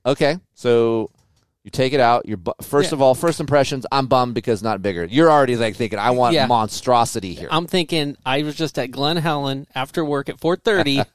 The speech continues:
Speaker 1: <laughs>
Speaker 2: This burger's not gonna do it for me."
Speaker 1: Right.
Speaker 2: So I look at it, I'm like, "Ah, little, little disappointed."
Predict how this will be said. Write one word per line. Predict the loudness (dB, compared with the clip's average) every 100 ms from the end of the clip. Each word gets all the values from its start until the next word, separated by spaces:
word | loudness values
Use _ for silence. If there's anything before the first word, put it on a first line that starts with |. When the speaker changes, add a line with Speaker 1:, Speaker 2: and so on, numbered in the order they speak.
| -8
Speaker 1:
<laughs> | -6 -8 -6
Speaker 2:
This | -4 -2
burger's | 0 0 2 2
not | 2 0 -2 -4
gonna | -4 0
do | -2
it | -2
for | -4 -4
me." | -6 -14 _
Speaker 1:
Right. | -2 -2 -4 _ _
Speaker 2:
So | -12 0 2 4 2
I | 0
look | 0 0 -2
at |
it, | -4
I'm | -6 -8
like, | -8 -10 -18
"Ah, | -20 -20 _ _
little, | -2 0 0 -2
little | -2 0
disappointed." | -2 -4 -4 -2 -4